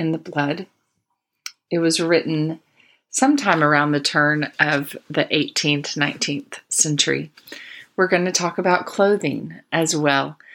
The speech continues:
The last two verses of this hymn says, "When the bridegroom cometh, with, will your robes be white? Are you washed in the blood of the Lamb? Will your soul be ready by the mansions bright,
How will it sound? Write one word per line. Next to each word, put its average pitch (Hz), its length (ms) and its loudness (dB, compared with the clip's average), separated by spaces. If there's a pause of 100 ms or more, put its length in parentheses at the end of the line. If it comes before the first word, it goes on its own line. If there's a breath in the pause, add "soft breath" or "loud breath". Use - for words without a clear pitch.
(280 loud breath)
The 185 100 -2
last 190 360 0
two 269 160 2
verses 151 680 0
of 156 280 -6
this 143 260 -2
hymn 139 400 -6
says, 156 280 -4
"When 196 200 -2
the 190 60 -2
bridegroom 196 760 0 (100)
cometh, 151 460 -4
with, 160 180 -4 (160)
will 165 260 4
your 165 180 2
robes 160 420 2
be 175 160 -2
white? 139 480 -2 (420 loud breath)
Are 165 140 2
you 170 140 4
washed 156 420 0
in 180 120 -2
the 180 80 -4
blood 151 380 0
of 151 120 -6
the 165 100 -4
Lamb? 139 420 -6 (500 loud breath)
Will 190 140 6
your 185 220 6
soul 190 420 4
be 214 220 0
ready 151 340 2
by 147 200 2
the 151 100 -2
mansions 151 520 -2
bright, 135 560 -6